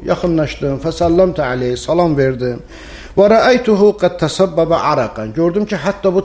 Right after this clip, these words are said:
tərləyib, yəni ağanın mübarək alnı, üzü tərlidir, yəni iş görüb ki, tərləyib.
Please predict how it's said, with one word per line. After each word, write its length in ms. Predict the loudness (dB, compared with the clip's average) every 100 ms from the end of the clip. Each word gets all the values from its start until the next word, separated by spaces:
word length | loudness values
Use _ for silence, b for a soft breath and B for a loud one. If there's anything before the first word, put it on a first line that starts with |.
| -4
tərləyib, 720 | -4 -2 -2 0 0 -2 -6
yəni 320 | -6 -4 -6 -10 B B B
ağanın 500 | -2 2 4 4 2 -2 B B
mübarək 520 | 0 2 4 2 -2
alnı, 360 | 0 0 2 0
üzü 280 | -2 -2 -2
tərlidir, 480 | -2 -2 0 0 -2
yəni 160 | -2
iş 160 | -4 -2
görüb 280 | -2 -2 0
ki, 120 | -2
tərləyib. 520 | 0 0 0 -2 -6